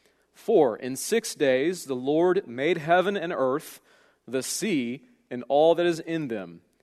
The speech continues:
and rested on the seventh day. Therefore the Lord blessed the Sabbath day and made it holy." So let's go ahead and, and start out by talking about what Sabbath is. Let's go to that next slide.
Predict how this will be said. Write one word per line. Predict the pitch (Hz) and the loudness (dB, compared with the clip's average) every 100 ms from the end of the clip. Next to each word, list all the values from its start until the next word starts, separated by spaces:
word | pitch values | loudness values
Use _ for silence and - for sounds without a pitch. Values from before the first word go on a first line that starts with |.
| - | -14
and | 117 110 | -14 -6
rested | 131 180 - 135 107 98 - _ | 0 0 -2 -4 -4 -6 -14 _
on | - 135 135 | -2 0 0
the | 131 | -2
seventh | - 120 113 110 - | -2 0 0 -4 -6
day. | 113 92 87 _ _ _ _ _ _ _ _ | -6 -6 -10 _ _ _ _ _ _ _ _
Therefore | 135 175 160 170 196 | -2 0 2 2 2
the | 220 135 | 2 -6
Lord | 120 131 151 170 127 | -2 0 0 0 -4
blessed | 113 120 175 214 - 160 | -6 2 2 2 -8 -12
the | 175 | -8
Sabbath | - 135 135 135 | 2 2 2 -2
day | 127 117 117 110 _ _ _ _ _ _ _ _ _ _ _ - | -4 -2 -4 -6 _ _ _ _ _ _ _ _ _ _ _ -8
and | 123 120 | -4 2
made | 117 120 | 2 2
it | |
holy." | 117 117 98 87 78 _ _ _ _ _ _ _ _ _ _ _ _ _ _ _ _ _ | 0 -2 -2 -6 -14 _ _ _ _ _ _ _ _ _ _ _ _ _ _ _ _ _
So | - 185 | -4 -2
let's | 220 | 2
go | 240 | 2
ahead | 190 190 170 | 8 8 6
and, | 156 151 | -2 -4
and | 156 | -6
start | - 185 160 | -2 4 8
out | 160 147 135 | 10 8 8
by | 135 | 0
talking | - 170 175 165 | 2 2 2 0
about | 143 131 | 0 -2
what | 120 135 165 180 - _ _ | -2 2 2 2 -6 _ _
Sabbath | - - 147 143 143 - | -8 4 6 6 2 -2
is. | 156 123 107 | -2 -2 -2
Let's | 110 | -6
go | 160 | -4
to | 135 | -2
that | 135 | -2
next | 131 135 | -2 -6
slide. | - 139 123 110 101 | -8 -2 0 0 -4